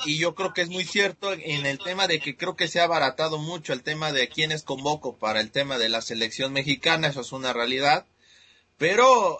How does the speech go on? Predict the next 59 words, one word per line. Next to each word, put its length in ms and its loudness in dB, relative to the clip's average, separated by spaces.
eh, 160 -4
preferir 600 -4
hoy 340 -2
a 240 0
jugador, 560 0
a 80 0
un 100 -4
delantero 500 -2
como 220 -6
lo 80 0
es 140 -2
Alan 200 0
Pulido, 340 0
que 100 -8
por 180 -4
supuesto 540 -2
tiene 260 2
calidad 440 2
y 100 -4
no 100 -4
lo 140 0
niego, 480 0
a 200 6
un 180 0
tipo 380 -6
como 640 0
Ormeño, 640 2
que 80 -4
en 100 -2
estos 160 -6
momentos 500 -4
anda 200 -2
encendido 420 -2
en 60 0
la 100 2
liga, 480 2
y 140 -6
pues 180 -6
Pulido 400 2
viene 340 2
de 120 2
pretemporada 720 -2
en 80 -2
la 60 0
M 160 -4
L 120 -2
S, 200 -6
porque 280 -4
bueno, 220 -2
la 120 2
liga 220 2
en 80 2
los 140 -2
Estados 280 2
Unidos 320 -2
todavía 360 8
no 80 4
arranca, 460 2
doctor. 320 -2